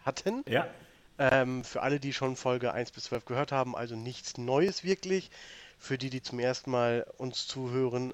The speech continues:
Speaker 1: also es gibt in der S S I S Integration Runtime in der Cloud eine Power Query Source, mit der man, ähm,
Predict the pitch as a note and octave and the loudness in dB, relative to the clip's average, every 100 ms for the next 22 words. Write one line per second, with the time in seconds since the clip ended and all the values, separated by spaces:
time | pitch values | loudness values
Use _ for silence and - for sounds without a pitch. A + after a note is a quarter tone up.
0 | - A2 A#2+ B2 B2+ A2+ - - - - | -4 -2 -2 -2 -4 -4 -8 -10 -10 -14
1 | - D3 E3+ D#3 C3+ C3 A#2+ - C3 C3 | -8 -4 -4 -2 0 2 0 -2 -6 -6
2 | C3 - A#2 A2+ A#2 A2+ C#3+ D#3 C#3 B2 | -10 -8 -8 -8 -12 -4 -4 -2 -4 -4
3 | A#2 - A2+ G#2+ D3 F#3+ - - - - | -8 -8 -8 -6 -4 -6 -8 -20 -20 -20
4 | - - _ A#2+ A#2+ A#2 A2 - _ B2+ | -20 -20 _ -2 0 0 -2 -10 _ 0
5 | C3+ - B2 A#2+ A#2 - - - C#3 C#3+ | 0 0 -2 -2 -2 -8 -12 -4 2 2
6 | D3 - A#2+ A#2 - A#2 A#2 A#2 A2 _ | 0 -6 -6 -6 0 2 4 2 0 _
7 | - - _ _ _ A#2 A2+ A2 G#2+ | -20 -20 _ _ _ 0 2 2 -4